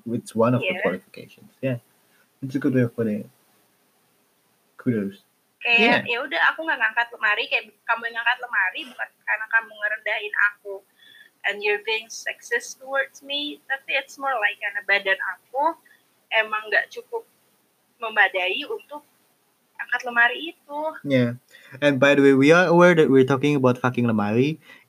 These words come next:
Speaker 1: This is just a metaphor, guys. <laughs> So, we're talking about physically
Speaker 2: Yeah, yeah, it's a
Speaker 1: demanding job.
Speaker 2: metaphor.
Speaker 1: So, I mean, when we're talking about physically demanding job and saying that, "Oh, women are less employed there," well, maybe because, uh,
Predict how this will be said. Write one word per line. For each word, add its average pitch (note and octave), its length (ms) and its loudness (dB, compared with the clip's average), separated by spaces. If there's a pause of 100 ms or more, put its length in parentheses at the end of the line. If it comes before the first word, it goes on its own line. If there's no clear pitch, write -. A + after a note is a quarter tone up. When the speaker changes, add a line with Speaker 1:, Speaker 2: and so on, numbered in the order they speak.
(180)
Speaker 1:
This C#3 180 0
is - 120 -4
just D3 220 2
a C3 80 0
metaphor, A#2+ 520 2
guys. G#2 280 -6
<laughs> - 240 -4
So, - 240 4 (320)
we're C#3 140 4
talking C3+ 240 6
about A#2+ 160 6
physically B2 480 4
Speaker 2:
Yeah, - 0 -
yeah, - 0 -
it's A#2 60 0
a A2+ 40 4
Speaker 1:
demanding G#2 380 2
job. - 240 -6
Speaker 2:
metaphor. F#2 140 -14 (540)
Speaker 1:
So, - 160 4 (760)
I A#2 100 0
mean, C3 220 6
when C3+ 160 6
we're C3 140 6
talking D3+ 260 6
about A2 160 0
physically A2 320 0
demanding G2 400 -2
job A#2 480 2
and G#2+ 240 -4
saying G2+ 400 0
that, G2 160 -2 (160)
"Oh, A2 320 -2
women G#2+ 240 4
are G#2 80 4
less G2+ 240 2
employed B2 400 2
there," F#2 320 -2 (560)
well, A#2 140 -4
maybe E3+ 340 2
because, A#2 640 -4 (320)
uh, G#2 320 -4